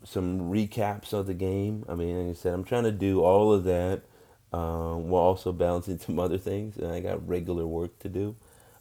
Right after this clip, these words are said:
Um, so, uh, you know, I, I'm gonna do that. I'm gonna,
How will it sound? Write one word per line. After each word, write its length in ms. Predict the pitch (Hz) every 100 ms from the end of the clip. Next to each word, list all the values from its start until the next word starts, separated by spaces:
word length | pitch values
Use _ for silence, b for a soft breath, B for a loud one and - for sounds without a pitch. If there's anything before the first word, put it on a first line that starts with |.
| b
Um, 480 | 80 82 80 78 62
so, 420 | - 87 82 80 - b b b b _
uh, 340 | 90 82 80 85 - _ _
you 100 | -
know, 80 | 82
I, 300 | 85 87 87
I'm 120 | 92
gonna 180 | 101 104
do 160 | 98 92
that. 180 | 80 - - 90
I'm 80 |
gonna, 360 | 87 85 82